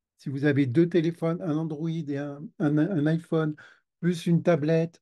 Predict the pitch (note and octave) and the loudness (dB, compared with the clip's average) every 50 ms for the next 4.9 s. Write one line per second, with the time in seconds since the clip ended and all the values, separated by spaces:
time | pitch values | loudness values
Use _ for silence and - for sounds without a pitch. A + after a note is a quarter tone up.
0 | _ _ _ _ - - D#3 C#3+ C#3 D3 C#3 - - E3+ E3 E3 - F3 E3 E3 | _ _ _ _ -14 -10 -8 -6 -6 -6 -6 -2 0 0 0 2 2 2 2 4
1 | E3 D#3 D3 C#3+ D#3 D3+ C#3+ C#3 C3 C3+ C3 C3 _ _ _ D3+ C3 C3+ C#3+ D3 | 2 2 2 2 2 2 0 0 -2 -2 -4 -8 _ _ _ -6 -4 -2 -2 -4
2 | D3+ D#3 D#3 D#3+ E3 D#3+ - E3+ E3 D#3+ D#3+ - - D#3 D#3 D#3+ D#3 E3 E3 E3 | -6 -6 -4 -4 -4 -4 -4 -4 -4 -4 -4 -4 -4 -2 -2 0 0 0 0 0
3 | E3 D#3+ D3 - - D#3 B2+ - E3+ C#3+ D3 E3 E3 E3 - - - _ _ _ | -4 -8 -10 -8 -10 -10 -4 -2 -2 -2 0 -2 -2 -4 -8 -18 -20 _ _ _
4 | _ - D3 B2 C#3+ D3+ D3+ - E3 D#3+ C3 - - E3 E3 E3 E3+ E3+ | _ -6 -2 0 0 0 0 0 -2 -2 -2 0 0 2 2 2 0 -2